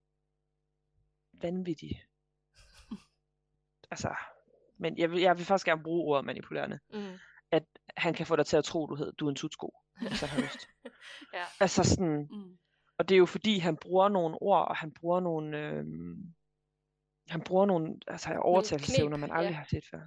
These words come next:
Speaker 2: Ja.
Speaker 1: Fuldstændig. Og, øhm,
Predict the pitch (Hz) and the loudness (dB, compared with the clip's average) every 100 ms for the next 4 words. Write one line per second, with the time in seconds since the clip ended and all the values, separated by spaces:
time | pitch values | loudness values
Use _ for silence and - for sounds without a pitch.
0 | 220 202 196 214 - 156 - - - - | -12 -4 0 2 2 0 -2 -14 -20 -20
1 | - - - - _ 175 160 156 156 156 | -20 -20 -20 -20 _ 4 6 8 6 4
2 | 151 147 147 143 143 139 | 2 -2 -6 -8 -12 -14